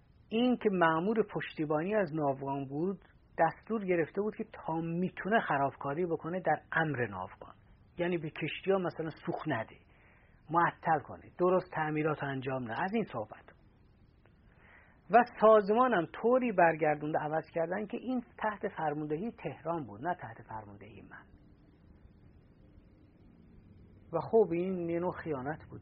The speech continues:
دیگه. و از اینجا اجباراً کم کم من برگشتم برای مبارزه.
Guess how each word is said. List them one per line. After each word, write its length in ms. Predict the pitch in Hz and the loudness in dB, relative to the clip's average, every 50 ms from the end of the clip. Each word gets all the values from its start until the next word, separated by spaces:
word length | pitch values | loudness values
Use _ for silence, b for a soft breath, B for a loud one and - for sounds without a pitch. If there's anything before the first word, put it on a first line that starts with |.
| - | -18
دیگه. 320 | - - - - - - - - - - 123 | -20 -20 -20 -20 -20 -20 -20 -20 -20 -18 -12
و 60 | 131 | -10
از 360 | 139 143 143 151 165 160 147 | -8 -6 -2 -2 -2 -2 -2
اینجا 380 | 156 160 156 156 196 220 226 220 | -4 -6 -4 -2 0 2 2 0
اجباراً 880 | 220 - 170 165 147 139 143 131 151 147 143 143 147 165 202 226 220 | 0 -2 -4 -6 -4 -6 -6 -4 -2 -2 -2 0 0 0 0 -2 -4
کم 260 | 208 - 165 160 151 | -4 -4 -4 -4 -4
کم 180 | 143 - 185 196 | -6 -6 -6 -6
من 260 | 196 185 175 160 151 | -4 -4 -6 -4 -2
برگشتم 600 | 147 135 131 135 - - - - - 190 185 170 | -2 -2 -2 -2 -6 -12 -12 -12 -12 -12 -8 -6
برای 200 | 156 135 131 131 | -6 -6 -6 -8
مبارزه. 560 | 123 117 104 - - - - - - - - | -8 -10 -12 -12 -14 -16 -16 -18 -20 -20 -20